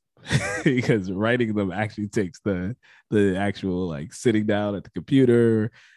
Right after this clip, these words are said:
um, and actually coming up with the story and typing the words and creating, writing the prose and all that. We're just coming up with the concepts are super easy. So I think that point that you just made is, like, super important, especially for someone that's starting out,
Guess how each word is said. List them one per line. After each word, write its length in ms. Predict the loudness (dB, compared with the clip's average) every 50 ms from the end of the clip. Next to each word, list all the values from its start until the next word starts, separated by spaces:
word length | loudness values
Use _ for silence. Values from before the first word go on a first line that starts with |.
| _ -6
um, 300 | -4 -4 -2 -2 -2 0
and 120 | 0 0
actually 240 | 0 -2 -4 -6 -10
coming 380 | -4 -2 -2 0 0 0 0
up 100 | 0 -2
with 140 | -2 -4 -8
the 80 | -8 -8
story 680 | -8 -2 2 4 6 6 6 6 4 4 2 2 0 -2
and 120 | -4 -6
typing 400 | -6 -2 -2 -2 0 -2 -4 -6
the 60 | -4
words 640 | -4 -2 0 2 2 4 4 2 2 0 0 -2 -4
and 100 | -8 -10
creating, 340 | -4 -2 0 0 0 -2 -6 -4
writing 320 | -2 -2 0 0 -2 -4
the 60 | -6 -8
prose 680 | -10 -4 0 4 4 6 6 6 6 6 6 6 4 2
and 120 | -2 -4
all 160 | -4 -4 -4
that. 340 | -4 -2 -2 -2 -2 -4 -8 -12 _ _ _ _ _ 2
We're 140 | 2 2
just 260 | 4 2 0 0 -2 -4
coming 320 | -2 -2 0 2 0 0
up 60 | 0
with 100 | -2 -4
the 80 | -8 -10
concepts 500 | -4 -2 0 2 2 0 0 -4 -4 -4
are 60 | -6
super 240 | -6 -8 -8 -8 -4
easy. 500 | 0 2 2 2 2 0 -2 -8 -12 -14 -16 _ _ _ _ _ _
So 100 | -8 -4
I 20 |
think 200 | -2 -2 -2 0
that 200 | 0 0 0 -2
point 220 | 0 0 0 0 0
that 80 | 0
you 100 | 0 -2
just 140 | -2 -4 -4
made 200 | -4 -2 -2 -2 -4
is, 100 | -4 -6
like, 160 | -8 -10 -10
super 320 | -2 -2 0 0 0 -2
important, 440 | -2 -2 -2 -2 -2 -2 -2 -4 -8
especially 360 | -8 -6 -6 -6 -4 -4 -4
for 100 | -6 -4
someone 260 | -4 -4 -4 -2 -2
that's 120 | -4 -6 -4
starting 320 | -2 -2 0 0 -2 -2
out, 320 | 0 2 2 2 2 -2